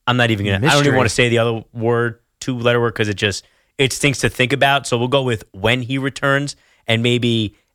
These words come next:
Speaker 1: how close towards full strength you get him. But it puts the Yankees in a very interesting position with the trade deadline
Speaker 2: Yeah.
Speaker 1: a little bit less than a month away. So,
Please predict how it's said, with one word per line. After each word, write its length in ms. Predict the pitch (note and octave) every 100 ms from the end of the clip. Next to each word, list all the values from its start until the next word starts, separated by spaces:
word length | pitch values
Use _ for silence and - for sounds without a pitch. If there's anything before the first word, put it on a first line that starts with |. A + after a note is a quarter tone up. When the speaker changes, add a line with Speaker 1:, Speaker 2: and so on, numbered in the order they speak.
| _
Speaker 1:
how 220 | - B2 B2+
close 340 | - C3+ B2
towards 300 | - B2+ A2
full 240 | - A#2+
strength 340 | G#2 - B2+ C#3
you 80 | C#3+
get 160 | D3+
him. 200 | D3+ D#3
But 240 | B2 A#2+ - _ _ -
it 120 | B2
puts 220 | F#3 -
the 100 | F#3
Yankees 400 | F3 E3+ - C#3+
in 60 | C#3+
a 40 |
very 320 | B2+ C#3+ C#3 -
interesting 500 | C3+ - A#2+ C3+ A#2+
position 640 | A#2+ A2 A2+ - G2+ G2 - _ _ -
with 200 | A2 A2+
the 80 |
trade 320 | G#2 - A2+ A#2+
deadline 400 | B2 B2+ B2+ C3+
Speaker 2:
Yeah. 100 | C3+
Speaker 1:
a 20 |
little 140 | B2+
bit 140 | B2 A#2+
less 420 | B2+ A#2+ - -
than 100 | B2+
a 60 | A#2+
month 200 | B2+ B2+
away. 360 | C3 C3 C3 B2+ _ _
So, 480 | - - A2+ A2 G2+